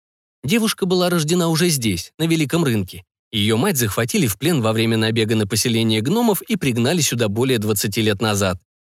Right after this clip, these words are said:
Полугнома была на редкость красивой, и ее выкупил один из торговцев для пополнения собственного гарема. Мать Грули умерла при родах, а отец разорился через пять лет. Имущество и рабов забрали за долги, а потом продали с молотка.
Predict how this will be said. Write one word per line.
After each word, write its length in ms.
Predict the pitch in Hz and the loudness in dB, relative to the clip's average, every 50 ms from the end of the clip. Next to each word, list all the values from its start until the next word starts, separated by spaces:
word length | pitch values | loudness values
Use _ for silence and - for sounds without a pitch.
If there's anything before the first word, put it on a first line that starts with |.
| _ _ _ _ _ _ _ _ | _ _ _ _ _ _ _ _
Полугнома 600 | _ 117 110 107 120 120 120 139 180 190 143 101 | _ -2 0 0 0 0 0 0 0 0 0 0
была 240 | 92 95 113 139 156 | 0 0 0 0 2
на 160 | 156 151 147 | 2 0 0
редкость 320 | 147 147 139 - 147 123 - | 0 -2 -2 -2 -4 -4 -2
красивой, 640 | - 151 156 156 - - - 110 95 85 82 87 90 _ _ | -2 0 0 2 2 0 0 0 0 -2 -4 -6 -8 _ _
и 80 | - 107 | -2 0
ее 260 | 101 110 151 226 220 | 0 2 2 2 2
выкупил 420 | 170 196 185 - 135 113 120 113 | 0 0 0 0 -2 0 0 0
один 240 | 110 107 120 180 175 | 2 2 2 0 0
из 100 | 113 - | 0 0
торговцев 540 | - 107 101 101 156 196 - - - 143 113 | -2 -2 0 0 0 0 0 0 -2 0 0
для 120 | 113 113 | 0 0
пополнения 640 | 98 110 101 92 107 104 104 117 127 127 120 110 98 | 0 0 -2 0 0 0 0 0 2 2 2 0 0
собственного 560 | - - 101 95 - - 113 104 104 101 104 | 0 -2 -2 -4 -4 -2 -2 0 0 0 0
гарема. 500 | 101 104 104 104 104 101 92 90 90 87 - _ _ _ _ _ _ _ _ _ _ _ | 2 2 2 2 0 0 0 -2 -6 -8 -14 _ _ _ _ _ _ _ _ _ _ _
Мать 240 | - 185 220 190 143 | -2 0 0 0 0
Грули 280 | 117 120 110 110 104 110 | -2 0 0 2 2 2
умерла 380 | 120 135 151 151 147 151 151 | 2 0 0 0 0 -2 -2
при 140 | 139 165 160 | -2 -2 0
родах, 440 | 160 143 113 104 90 92 87 - - - | 0 0 0 0 -2 -4 -6 -10 -8 -4
а 140 | 110 107 | -2 0
отец 320 | 107 117 - 247 247 - - | 0 0 0 -2 -2 0 0
разорился 560 | 135 113 110 147 147 151 165 156 - - 123 | 0 0 0 0 0 0 0 0 -2 -2 -2
через 260 | - 135 127 127 - | 0 0 0 -2 -2
пять 240 | - 135 127 117 - | 0 -2 -2 0 0
лет. 260 | 107 101 92 82 - _ _ _ _ _ _ - | 0 -2 -2 -2 -6 _ _ _ _ _ _ -6
Имущество 600 | 104 107 110 110 110 98 - 104 - - 113 107 | -2 0 0 0 0 0 0 -2 -2 -2 0 0
и 60 | 107 | 2
рабов 340 | 107 110 139 180 233 220 160 | 2 0 0 0 0 0 0
забрали 380 | 131 120 117 170 202 214 156 | 0 0 2 2 0 2 2
за 180 | 117 104 107 104 | 0 0 0 0
долги, 360 | 101 101 104 113 156 196 240 | 2 2 0 0 0 -2 -2
а 160 | - - 117 | -2 -2 -4
потом 400 | 101 - 101 98 - 202 214 196 | -2 -2 -4 -2 -2 -2 -2 -2
продали 380 | - - 123 120 110 113 110 110 | -2 -2 -2 0 0 0 0 -2
с 100 | 104 - | -2 -2
молотка. 540 | 113 107 110 107 104 - - 95 82 78 | 0 0 0 -2 -2 -4 -4 -6 -6 -6